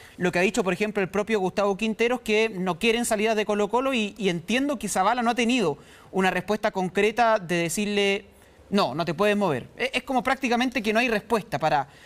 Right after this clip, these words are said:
para Cristian Zavala. Eh, él obviamente quiere partir, él quiere sumar minutos, pero por el momento, eh, no se va a dar esa alternativa porque Gustavo Quinteros no quiere más salidas de jugadores de Colo-Colo. De hecho, en un primer momento también hubo ofertas por jugadores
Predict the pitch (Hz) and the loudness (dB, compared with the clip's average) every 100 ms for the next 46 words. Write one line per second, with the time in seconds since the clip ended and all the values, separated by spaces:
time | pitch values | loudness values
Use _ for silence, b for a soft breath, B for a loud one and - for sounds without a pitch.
0 | B 190 185 196 214 233 233 254 233 214 | B 2 2 2 0 0 2 4 6 6
1 | 254 - B B - 170 156 226 233 254 | 2 0 B B -2 0 0 2 2 4
2 | 233 233 240 208 233 233 208 - 262 233 | 2 2 0 0 0 0 -2 0 0 0
3 | 190 214 208 220 226 226 240 262 262 262 | 0 0 0 0 0 2 2 2 2 0
4 | 226 220 214 220 254 254 247 262 262 294 | 2 0 2 0 2 2 2 2 0 -4
5 | 302 B B B 180 170 160 147 139 - | -4 B B B -2 0 0 -2 -4 -6
6 | - 214 220 220 220 247 254 240 240 240 | 0 0 2 4 4 4 2 -2 0 0
7 | 240 269 220 226 226 208 226 214 196 202 | 2 0 2 0 2 0 2 0 0 0
8 | 226 220 208 202 220 247 254 240 220 226 | 0 2 2 0 0 0 2 2 0 2
9 | 247 240 - B B B 202 208 214 220 | 0 -2 -6 B B B -2 2 2 4
10 | 208 220 247 269 190 185 190 202 208 214 | 2 2 2 2 2 2 0 0 0 0
11 | 208 214 214 220 226 214 185 175 214 240 | 2 2 2 0 0 -2 0 2 2 0
12 | B B B - 233 254 - 233 247 247 | B B B -2 2 2 2 2 2 0
13 | - 233 233 262 254 240 254 202 208 - | 0 0 0 2 4 6 6 4 2 -2
14 | - | -8